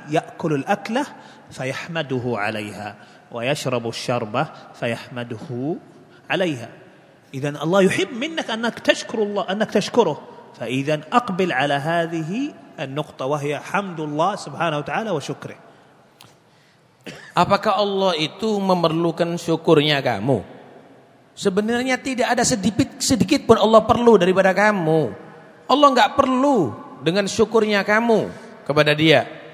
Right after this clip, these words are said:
Speaker 2: Tapi Allah itu ridho kalau kamu mensyukuri nikmatnya.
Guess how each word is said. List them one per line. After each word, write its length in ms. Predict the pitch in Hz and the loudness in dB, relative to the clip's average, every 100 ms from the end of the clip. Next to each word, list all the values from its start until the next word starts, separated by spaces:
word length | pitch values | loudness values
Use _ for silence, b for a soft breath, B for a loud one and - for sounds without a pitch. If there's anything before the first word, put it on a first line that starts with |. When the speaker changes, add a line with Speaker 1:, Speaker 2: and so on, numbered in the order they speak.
| - - - - - - | -20 -20 -20 -20 -20 -4
Speaker 2:
Tapi 560 | 175 170 - 147 151 156 - - - - | -4 -2 0 4 4 0 -10 -20 -20 -6
Allah 540 | - 180 170 170 156 156 | 6 6 6 2 2 0
itu 240 | 165 190 | -2 -2
ridho 640 | 175 226 285 220 277 240 175 | 0 2 2 6 10 10 10
kalau 240 | 190 190 | 4 2
kamu 320 | 185 190 196 185 | 2 2 2 2
mensyukuri 540 | 180 185 - 247 202 | 2 0 2 4 4
nikmatnya. 580 | 175 156 160 - 117 | 2 2 0 0 -4